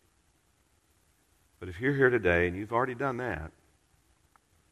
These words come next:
and I've been addressing some issue in your life about unforgiveness, I wonder if you'd deal with that right now. You say, "Well, I, I don't know if I," oh, you know. <laughs>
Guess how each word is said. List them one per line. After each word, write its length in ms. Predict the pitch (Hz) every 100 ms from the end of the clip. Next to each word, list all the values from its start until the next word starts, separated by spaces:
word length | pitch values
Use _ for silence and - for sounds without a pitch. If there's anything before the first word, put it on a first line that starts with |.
| _ _ _ _ _ _ _ _ _ _
and 100 | 87
I've 160 | 101 120
been 140 | 127
addressing 500 | 117 107 104 - 104
some 240 | 98 101
issue 280 | 101 95 -
in 100 | 95
your 120 | 90
life 260 | 90 85 82
about 220 | 82 85
unforgiveness, 920 | 85 87 82 78 82 73 71 71 - _ _ _ _ _ _ _ _ _ _
I 40 |
wonder 200 | 95 107
if 100 | 90
you'd 200 | 98 87
deal 180 | 71 87
with 160 | 78 78
that 200 | 82 -
right 200 | 76 69
now. 240 | - 76 90 92 _ _ _ _ _ _ _ _ _ _ _ _ _ _ _ _
You 60 | -
say, 140 | -
"Well, 200 | 104 113 -
I, 160 | 120 -
I 100 | 135
don't 120 | 156
know 120 | 143
if 100 | 135
I," 220 | 120 120
oh, 140 | - 120
you 180 | 110 123
know. 320 | 95 71 69 -
<laughs> 120 | -